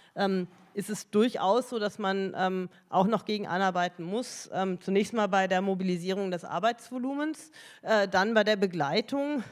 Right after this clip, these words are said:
äh, der Entwicklung, die sich aufgrund des Fachkräftemangels ja wirklich einstellen wird, dass man einfach eine Substitution von Arbeit,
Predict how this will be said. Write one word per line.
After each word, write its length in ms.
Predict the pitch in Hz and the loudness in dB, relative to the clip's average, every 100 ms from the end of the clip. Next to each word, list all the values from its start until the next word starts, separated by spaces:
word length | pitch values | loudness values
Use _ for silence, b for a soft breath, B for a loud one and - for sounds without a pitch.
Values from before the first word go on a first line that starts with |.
| - | -6
äh, 120 | 175 220 | -2 0
der 120 | 214 | 0
Entwicklung, 400 | 208 226 233 214 | -4 -4 -4 -4
die 160 | 220 | -6
sich 180 | 202 202 | -8 -6
aufgrund 300 | 180 - 208 | -6 -6 -10
des 80 | 196 | -6
Fachkräftemangels 920 | 214 190 - 190 208 190 185 190 - | -4 -4 -6 -8 -6 -4 -2 -4 -2
ja 240 | 185 170 | 0 0
wirklich 340 | 170 185 185 - | -2 -6 -8 -4
einstellen 520 | 180 202 - 208 208 | -2 -2 0 0 0
wird, 200 | 196 190 | -2 -2
dass 140 | 196 | -4
man 160 | 208 180 | -4 -6
einfach 380 | 165 180 185 - B B B | -6 -6 -6 -8 B B B
eine 120 | 196 | 0
Substitution 720 | 185 226 - 226 214 - 214 | 0 0 -4 -8 -10 -10 -10
von 140 | 208 220 | -10 -6
Arbeit, 480 | 175 190 190 190 | -4 -2 -2 -4